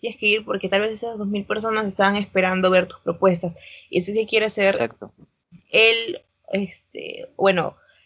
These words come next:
Speaker 1: la persona que, bueno, que ocupe el sillón presidencial,
Speaker 2: Ujú.
Speaker 1: tienes que ir, tienes que presentar tus propuestas. Hay muchas personas, no la conocen,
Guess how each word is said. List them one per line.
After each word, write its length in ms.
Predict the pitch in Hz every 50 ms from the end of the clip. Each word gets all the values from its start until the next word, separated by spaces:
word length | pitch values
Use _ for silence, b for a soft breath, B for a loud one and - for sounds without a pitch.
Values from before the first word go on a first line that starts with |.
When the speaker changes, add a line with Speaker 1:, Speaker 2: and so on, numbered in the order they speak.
| b _ -
Speaker 1:
la 120 | 175 -
persona 640 | - 180 185 185 233 254 269 247 214 185 185 185 -
que, 560 | - 185 175 175 175 180 180 180 - - - _ _ _ _ _ _ - - - _ _ _ _ _ _ _ _ _ _ _ _ _ _ _ _ -
bueno, 840 | 202 202 202 190 180 180 180 180 180 180 180 180 180 180 180 175 170 170
que 80 | 196
ocupe 460 | 190 190 - 285 277 - 214 214 -
el 100 | - 190
sillón 240 | 185 - 196 190 190 190
presidencial, 600 | - 214 208 220 196 180 180 175 190 214 294 440 - _ _ _ _ _ _ _ _ _ _ _ _ _ _ _ _
Speaker 2:
Ujú. 680 | - - - - - - - 135 131 127 131 135 131 -
Speaker 1:
tienes 280 | - 233 - - - - - - - - -
que 60 | - -
ir, 300 | - 262 254 240 - -
tienes 180 | - - - -
que 60 | -
presentar 300 | _ - - _ - -
tus 120 | _ _
propuestas. 400 | - - - - 302 285 - 196 202
Hay 60 | 208
muchas 160 | 214 - - -
personas, 180 | 123 123 - - _ _ _ _ _ _
no 260 | - - 214 226 226
la 120 | 226 226 -
conocen, 220 | 214 214 - -